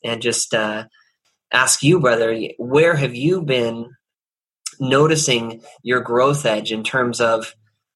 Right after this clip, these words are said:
the more you've looked into this issue? And I know we've talked about this a lot on the phone, but I just wanna ask in this moment, you know, where do you find is your edge right now in terms of staying, you know,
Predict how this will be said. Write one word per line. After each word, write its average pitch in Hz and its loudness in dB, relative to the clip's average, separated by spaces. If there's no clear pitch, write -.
the 127 -2
more 135 4
you've 135 0
looked 135 0
into 139 -2
this 117 -2
issue? 131 2
And 117 0
I 117 2
know 120 2
we've 120 0
talked 127 -2
about 113 -2
this 110 -8
a 117 -4
lot 110 0
on 110 -4
the 113 -8
phone, 131 0
but 113 0
I 113 -2
just 110 -2
wanna 113 0
ask 113 -2
in 117 -6
this 110 -6
moment, 131 2
you 113 -2
know, 110 0
where 135 2
do 160 2
you 160 4
find 135 0
is 113 -2
your 127 2
edge 127 2
right 113 0
now 123 0
in 131 0
terms 131 0
of 117 -2
staying, 156 2
you 127 -4
know, 120 0